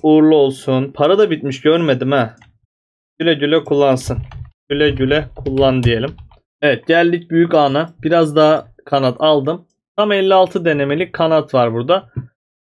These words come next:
Ee, masrafımız da yaklaşık elli sekiz, elli dokuz won. Düz hesap altmış won deyip aslında hesaplayabiliriz. Hadi bakalım başlayalım. Yüzde yirmi şansımız var. Hadi bakalım. Şamanla başlıyoruz.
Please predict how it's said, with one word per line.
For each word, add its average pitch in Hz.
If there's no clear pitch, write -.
Ee, 127
masrafımız 185
da 202
yaklaşık 175
elli 185
sekiz, 170
elli 170
dokuz 156
won. 127
Düz 180
hesap 180
altmış 175
won 170
deyip 160
aslında 151
hesaplayabiliriz. 143
Hadi 156
bakalım 143
başlayalım. 135
Yüzde 160
yirmi 214
şansımız 127
var. 156
Hadi 151
bakalım. 113
Şamanla 160
başlıyoruz. 135